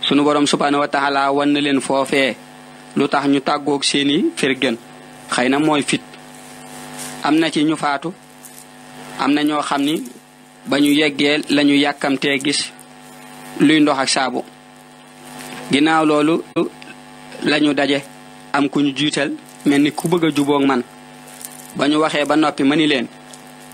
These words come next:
ñooñu ngeen gis, ba ñu yóbbu seeni firgën, ndigal la ñuy diglu,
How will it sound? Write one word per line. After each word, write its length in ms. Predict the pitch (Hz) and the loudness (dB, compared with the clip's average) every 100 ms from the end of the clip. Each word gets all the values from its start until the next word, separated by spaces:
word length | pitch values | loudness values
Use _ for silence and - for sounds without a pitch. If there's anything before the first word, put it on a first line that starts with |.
| - - - | -20 -18 -2
ñooñu 340 | 131 139 160 156 | 2 4 4 4
ngeen 280 | 147 151 143 | 4 4 2
gis, 260 | 147 - - - - - - - - - - - - - - - - | 0 -2 -6 -20 -20 -20 -20 -20 -20 -20 -18 -16 -16 -16 -16 -14 -2
ba 120 | 135 | 2
ñu 100 | 151 | 4
yóbbu 280 | 151 165 147 | 4 2 0
seeni 280 | 139 143 143 | 0 0 0
firgën, 380 | - 147 135 110 - - - - - - - - | 0 0 0 -2 -6 -20 -20 -20 -20 -20 -12 2
ndigal 300 | 131 147 147 | 4 4 4
la 80 | 147 | 4
ñuy 160 | 147 135 | 4 4
diglu, 320 | 139 135 | 2 2